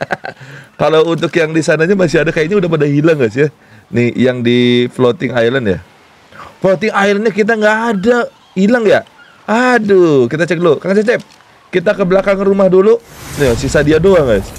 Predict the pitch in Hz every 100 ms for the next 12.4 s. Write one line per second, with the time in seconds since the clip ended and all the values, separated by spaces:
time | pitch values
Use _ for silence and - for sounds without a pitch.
0 | - - - - - - - - - -
1 | - 190 214 240 233 214 208 254 247 220
2 | 202 196 190 190 202 226 202 170 175 160
3 | 156 160 156 - 185 170 170 165 - 147
4 | 156 175 269 214 185 147 117 101 - -
5 | - - - 240 294 214 - 185 175 170
6 | 180 175 233 202 123 131 - - - -
7 | - - - - - - - - - -
8 | 233 294 240 180 139 - - 156 151 139
9 | 143 127 123 123 113 113 101 - - -
10 | 202 220 226 214 196 - 156 160 170 170
11 | 175 175 175 160 196 180 165 165 165 165
12 | 165 165 160